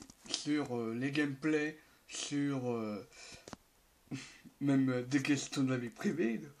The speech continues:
euh, mais, euh, voilà. Au moins je,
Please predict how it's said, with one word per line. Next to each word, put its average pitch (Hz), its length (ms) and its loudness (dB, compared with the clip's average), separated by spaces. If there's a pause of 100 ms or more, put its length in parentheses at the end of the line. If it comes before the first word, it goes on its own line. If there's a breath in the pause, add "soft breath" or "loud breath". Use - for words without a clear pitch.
(520 loud breath)
euh, 107 400 -4 (600 loud breath)
mais, 131 240 2
euh, 95 240 -4 (140)
voilà. 131 400 -2 (880)
Au 151 100 2
moins 160 320 4
je, 131 300 0